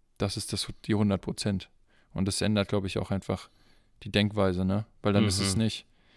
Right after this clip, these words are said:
Speaker 1: „Oh Mann, jetzt kann ich mir das nicht kaufen, weil ich musste meinen Zehnten zahlen“, sondern dann ist es, „Okay, das sind meine hundert Prozent, dann kann ich's mir halt nichts kaufen.“
Speaker 2: Mhm.
Speaker 1: So. Genau. Oder leisten, ja.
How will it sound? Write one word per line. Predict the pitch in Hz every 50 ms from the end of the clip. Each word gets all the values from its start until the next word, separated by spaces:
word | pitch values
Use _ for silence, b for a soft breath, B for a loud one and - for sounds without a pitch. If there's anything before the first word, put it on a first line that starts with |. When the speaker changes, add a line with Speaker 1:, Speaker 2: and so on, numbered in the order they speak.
| b b b
Speaker 1:
„Oh | - 104
Mann, | 104 104 107 104
jetzt | 101 95 -
kann | - 107 104
ich | 92 110
mir | 104 101
das | 123 120 -
nicht | 117 104 -
kaufen, | - - 104 104 - - 104 98
weil | 101 98 95
ich | 92 -
musste | 110 104 - - 107
meinen | 98 95 98
Zehnten | - - 123 123 117 101 95
zahlen“, | - - 98 98 98 107 - b b b b b b b
sondern | - - 101 101 98 98
dann | 98 98 98
ist | 98 - -
es, | 113 98 - 107
„Okay, | 95 - - 104
das | 104 101 -
sind | 110
meine | 104 98 101 101
hundert | 101 98 101 -
Prozent, | - 95 - - 123 123 117 -
dann | - 98 92
kann | - 95 95
ich's | 92 - -
mir | 107
halt | 98 92 - -
nichts | - - -
kaufen.“ | - 110 104 - - 120 - _ _ _ _ _ _ _
Speaker 2:
Mhm. | 110 107 101 90 90 90 87 - - _ _
Speaker 1:
So. | - - - 107 - _ _ b b b b b b b b b b b b _ _
Genau. | - - - -
Oder | - 104 98 90
leisten, | 90 90 90 90 - - - 147 - -
ja. | -